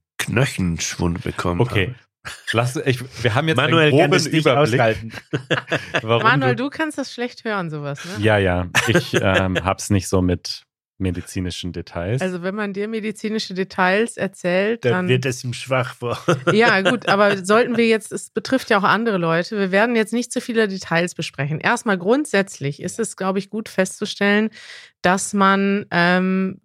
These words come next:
Speaker 3: dass viele Leute Angst haben vor Ärzten, vor Krankenhäusern,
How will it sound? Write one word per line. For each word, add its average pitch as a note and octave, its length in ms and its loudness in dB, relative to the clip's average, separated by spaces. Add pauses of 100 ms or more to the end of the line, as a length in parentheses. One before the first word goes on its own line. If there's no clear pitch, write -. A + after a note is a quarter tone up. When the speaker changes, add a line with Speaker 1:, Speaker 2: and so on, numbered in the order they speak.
(100)
Speaker 3:
dass F#3 300 -4
viele A#3 240 2
Leute F#3 500 2
Angst F#3+ 320 -4
haben D#3 240 2
vor E3 240 -4
Ärzten, F#3+ 500 -4
vor E3 200 -2
Krankenhäusern, F#3+ 920 -2